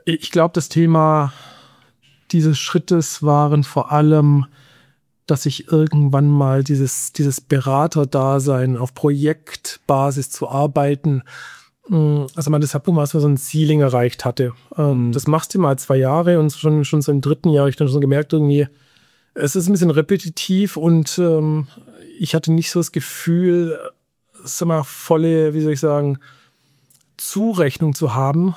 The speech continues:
Speaker 1: äh, für die Projekte, für die Zeit, die man letztlich investiert. Man weiß nie so recht,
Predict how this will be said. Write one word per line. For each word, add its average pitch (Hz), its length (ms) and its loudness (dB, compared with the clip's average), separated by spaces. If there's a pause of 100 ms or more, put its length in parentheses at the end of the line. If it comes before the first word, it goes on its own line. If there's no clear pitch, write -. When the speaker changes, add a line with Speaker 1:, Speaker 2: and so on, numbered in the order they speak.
(120)
Speaker 1:
äh, 151 280 -2
für 156 280 -2
die 156 100 -2
Projekte, 151 520 -2
für 147 160 -4
die 147 120 -2
Zeit, - 420 -6
die 180 60 2
man 165 120 2
letztlich 160 300 -4
investiert. 160 400 -2
Man 151 140 0
weiß 170 280 -2
nie 185 140 2
so 170 160 -2
recht, 170 280 -2